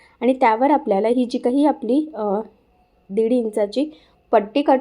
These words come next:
केलेली आहे, तर ती ठेवून घ्यायची आणि साधारणतः अर्धा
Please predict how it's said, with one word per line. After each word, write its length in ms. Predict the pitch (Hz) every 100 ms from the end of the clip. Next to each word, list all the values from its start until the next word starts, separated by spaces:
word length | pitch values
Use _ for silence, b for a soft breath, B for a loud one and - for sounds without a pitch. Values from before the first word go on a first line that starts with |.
| 269
केलेली 320 | 262 247 240
आहे, 220 | 240 220
तर 160 | - 208
ती 140 | 214
ठेवून 320 | 226 240 254
घ्यायची 360 | 294 294 - 226
आणि 180 | 208 226
साधारणतः 540 | 233 202 208 208 214 -
अर्धा 380 | 226 202 226